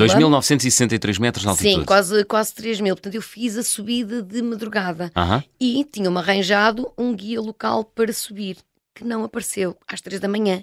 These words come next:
Speaker 2: E aquilo não tem luz. <laughs> Não, eu, entretanto, fiquei ali com uma família local.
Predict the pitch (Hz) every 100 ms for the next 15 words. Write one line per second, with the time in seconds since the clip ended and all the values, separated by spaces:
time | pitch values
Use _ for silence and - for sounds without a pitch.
0 | - 170 175 170 165 185 226 269 220 208
1 | 214 - - - - 202 208 - 202 202
2 | 208 - 202 - - 202 208 202 208 196
3 | 196 202 202 202 202 - 190 180 196